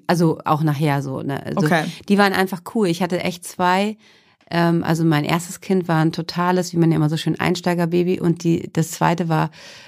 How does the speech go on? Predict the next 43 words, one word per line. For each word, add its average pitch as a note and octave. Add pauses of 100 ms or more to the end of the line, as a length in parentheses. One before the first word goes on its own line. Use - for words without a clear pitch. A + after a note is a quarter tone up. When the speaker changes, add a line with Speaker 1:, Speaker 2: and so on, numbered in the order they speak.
(160)
Speaker 1:
die E3+
waren E3
echt, -
äh, -
easy. G3+
Ich -
fand E3+
das D#3
dritte E3
krass. - (240)
Speaker 2:
<laughs> A3+ (1000)
Speaker 1:
Also E3
die E3+
war E3
einfach D#3+
so, D#3 (380)
wie, D#3 (220)
also D#3+
das E3+
war E3+
schon E3+
nochmal D#3+
eine, D#3 (680)
äh, - (200)
eine D#3+
Umstellung, E3+
weil D#3
wir E3
dann D#3+
schon E3+
wieder D#3+
aus D#3+
diesem D#3
Babyalter E3+
raus E3+
waren. G#3+ (320)
Die E3+
ist D#3
geboren, E3+
als D#3+
das D#3+
zweite E3+
Kind F3+